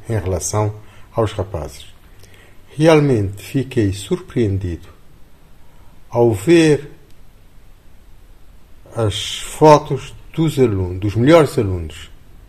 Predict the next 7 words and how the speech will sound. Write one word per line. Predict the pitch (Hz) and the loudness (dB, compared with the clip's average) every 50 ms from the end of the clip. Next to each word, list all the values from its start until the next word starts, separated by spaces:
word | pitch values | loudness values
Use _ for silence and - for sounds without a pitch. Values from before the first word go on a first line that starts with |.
| - - - - - - - - - - - - - - - - | -20 -20 -20 -20 -20 -20 -20 -20 -20 -20 -20 -20 -20 -20 -12 -8
em | 104 | -8
particular | 92 98 113 98 - 113 110 - 151 151 139 | -4 -2 -2 -2 -2 -6 0 4 4 4 4
dos | 147 - 127 107 - | 4 0 -6 -8 -6
liceus, | - 95 - - - 90 87 92 117 - - - - - - - - - - - - - - - - - - - - - - - - - - - - - - - - - - - | -6 -8 -8 -6 -6 -6 -6 -6 -8 -10 -16 -20 -20 -20 -20 -20 -20 -20 -20 -20 -20 -20 -20 -20 -20 -20 -20 -20 -20 -20 -20 -20 -20 -20 -20 -20 -20 -20 -20 -20 -20 -20 -10 -8
a | 113 107 | -8 -8
percentagem | - - - - 220 185 - - - - 147 131 113 - - 98 85 76 76 73 71 - 80 76 71 - - - - - - - - - - - - - - - - - - | -8 -8 -2 0 0 0 0 -2 0 0 0 0 0 0 -2 0 0 0 -2 -4 -6 -8 -10 -10 -10 -12 -16 -20 -20 -20 -20 -20 -20 -20 -20 -20 -20 -20 -20 -20 -20 -14 -10
esmagadora | 101 92 80 - 107 120 147 175 180 170 151 147 147 135 107 90 92 90 87 87 90 107 120 113 | -8 -8 -6 -4 -2 2 4 4 4 4 4 4 2 2 2 0 -2 -4 -2 -4 -4 -4 -6 -8